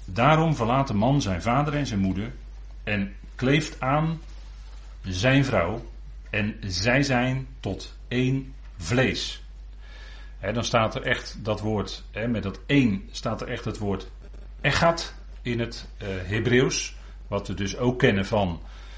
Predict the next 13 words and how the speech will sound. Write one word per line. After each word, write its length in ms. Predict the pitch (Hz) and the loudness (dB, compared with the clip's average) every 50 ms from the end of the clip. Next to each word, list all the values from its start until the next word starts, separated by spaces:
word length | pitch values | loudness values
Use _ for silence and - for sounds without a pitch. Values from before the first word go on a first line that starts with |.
| - - - - - - - - - - - - - - 90 | -14 -14 -14 -14 -16 -16 -16 -16 -16 -16 -14 -14 -12 -8 -4
"De 120 | 90 107 | -2 0
Heere 420 | 92 101 127 127 139 139 123 117 | 2 6 6 8 8 8 6 6
jullie 280 | 104 104 113 101 104 101 | 4 2 2 2 2 0
God 400 | - - 143 123 - - - - - | 0 2 0 0 0 -2 -8 -8 -2
is 360 | - 139 123 - - - - - - - - - | 0 0 2 2 0 -2 -2 -6 -10 -14 -8 -2
één 520 | - 170 175 170 165 151 135 120 104 92 | 0 2 4 6 6 6 6 4 4 2
Heer." 440 | 85 73 82 107 117 123 131 160 175 175 - - - - - - | 0 0 0 2 2 4 2 2 0 -4 -8 -12 -14 -14 -12 -8
Dat 140 | - - 92 | -8 -6 -4
is 80 | 90 | -4
ook 120 | 202 208 202 | -4 -4 -4
het 80 | - | -6
woord 180 | 107 117 120 - | -6 -6 -6 -6
echad. 500 | - 123 - - 120 120 131 - - | -6 -6 -4 -4 -6 -6 -6 -8 -12